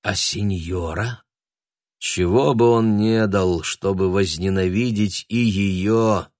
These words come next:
но он по-прежнему обожал даже кушетку, на которой она всегда покоилась. Вот почему мистер Слоуп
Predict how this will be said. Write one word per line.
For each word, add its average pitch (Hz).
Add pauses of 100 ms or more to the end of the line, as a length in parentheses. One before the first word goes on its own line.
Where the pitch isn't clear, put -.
(840)
но 80
он 98
по-прежнему 107
обожал 101
даже 107
кушетку, 110
на 101
которой 101
она 101
всегда 95
покоилась. 92 (840)
Вот 117
почему 90
мистер 90
Слоуп 95